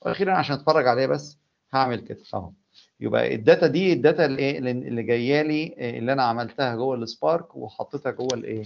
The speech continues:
جوه الماي سيكوال. كده بقى الجدول اللي اسمه Tourism بقى موجود جوه الماي سيكوال.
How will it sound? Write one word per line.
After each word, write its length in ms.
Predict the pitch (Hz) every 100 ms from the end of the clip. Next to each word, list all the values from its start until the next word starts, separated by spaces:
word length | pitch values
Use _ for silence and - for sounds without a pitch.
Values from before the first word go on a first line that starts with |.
| 104 _
جوه 420 | 117 117 113 110 _ _ 123
الماي 360 | 101 107 110
سيكوال. 300 | - - _ _ - -
كده 180 | 202 202
بقى 100 | 170
الجدول 280 | 139 175 160
اللي 100 | 160
اسمه 220 | 151 160
Tourism 360 | 147 165 156 117
بقى 200 | 139 123
موجود 320 | 117 135 131
جوه 340 | 135 139 135
الماي 220 | 117 120
سيكوال. 340 | 120 151 160